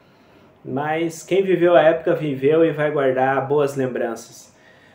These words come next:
Falou, galera. Esse é o vídeo de hoje aí pra vocês. Fazia mó tempão que eu não gravava aí. E tá bem difícil de achar vídeos novos e raros, ah, do Rodolfo, do Rodox, né, principalmente, né?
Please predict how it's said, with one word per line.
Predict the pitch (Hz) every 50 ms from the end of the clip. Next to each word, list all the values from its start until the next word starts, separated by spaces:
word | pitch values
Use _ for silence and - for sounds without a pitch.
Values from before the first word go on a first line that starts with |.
| _ _ _ _
Falou, | - 151 151 170 175
galera. | 175 175 170 170 165 156 156 160
Esse | 165 165 -
é | 180
o | 170
vídeo | 151 165 165 165 165
de | 147 139 143
hoje | 143 156 165 160 147
aí | 147 147
pra | 156 151
vocês. | 131 127 123 - - 139 147 147
Fazia | - 151 131 113 139 139 135
mó | 139 143 139
tempão | - 147 131 131 139 131
que | 127 139
eu | 131
não | 127
gravava | 123 127 123 117 120 120 127 139 135 120
aí. | 117 113 127 151 160 156 - - - _ _ _ _ _ _ -
E | 139 139 139 139 131 131
tá | 131 147
bem | 139 131 156 170
difícil | 165 151 147 - - 160 170 180 170 170 - - 147 139 131 131
de | 123 131
achar | 127 113 - - 143 139 139 143
vídeos | 135 127 - 131 147 151 139 135 127 127
novos | 131 127 120 135 147 139 131 127 127
e | 120
raros, | 117 120 120 127 135 139 131 - - - - - - _ _ _ _ _ _ _ _ -
ah, | - 120 113 113 110 110 110 107 104 104 104 107 104
do | - 117 127
Rodolfo, | 135 156 160 147 147 156 165 165 160 139 - - 127 113 113 113
do | 117 113
Rodox, | 117 120 117 117 123 135 147 156 151 - - - - -
né, | 131 123 123 127 -
principalmente, | 131 127 120 - - 123 113 110 110 117 131 143 147 139 131 - 131
né? | 123 127 135 131